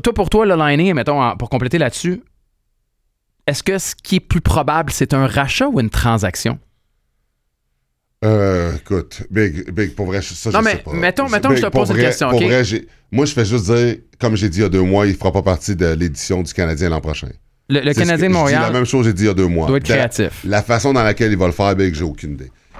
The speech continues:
Speaker 2: Ils vont essayer de le faire via transaction, ils vont essayer de le donner des choses pour le faire. S'ils veulent, le dernier recours, ils vont le racheter juste pour enlever cette distraction-là autour de l'équipe, c'est tout. Ça,
Speaker 1: Oh.
Speaker 2: c'est le dernier recours.
Speaker 1: OK, je pose une question aux partisans, OK, à la maison.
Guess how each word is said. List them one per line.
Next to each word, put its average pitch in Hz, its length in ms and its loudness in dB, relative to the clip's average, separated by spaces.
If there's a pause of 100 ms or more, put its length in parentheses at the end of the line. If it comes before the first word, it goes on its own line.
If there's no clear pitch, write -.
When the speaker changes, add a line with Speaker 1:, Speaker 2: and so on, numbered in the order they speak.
Speaker 2:
Ils 98 80 -4
vont 117 160 2
essayer 120 160 0
de 120 80 4
le 107 80 2
faire 113 320 2
via 95 160 4
transaction, 107 600 0
ils 104 40 0
vont 95 140 2
essayer 110 160 -2
de 104 80 4
le 92 60 2
donner 98 280 2
des 95 160 2
choses 104 180 0
pour 95 120 -2
le 87 60 2
faire. 98 160 0
S'ils 95 180 -4
veulent, 95 140 2 (340)
le 107 100 2
dernier 131 360 4
recours, 110 360 2
ils 98 40 2
vont 98 180 2
le 85 80 0
racheter 107 480 2 (140)
juste 127 340 -2
pour 98 140 -4
enlever 98 320 0
cette 85 200 -6
distraction-là 90 720 -2
autour 87 200 -2
de 76 60 -6
l'équipe, 76 300 -8
c'est - 80 -12
tout. 73 140 -18 (840)
Ça, - 140 -2
Speaker 1:
Oh. 139 60 2
Speaker 2:
c'est 147 80 0
le 135 60 0
dernier 135 260 2
recours. 101 320 0
Speaker 1:
OK, 156 260 0
je - 120 -2
pose 202 160 0
une 202 60 0
question 151 260 -2
aux - 20 -6
partisans, 117 420 0
OK, 92 100 -4
à 120 60 2
la 120 100 2
maison. 101 320 0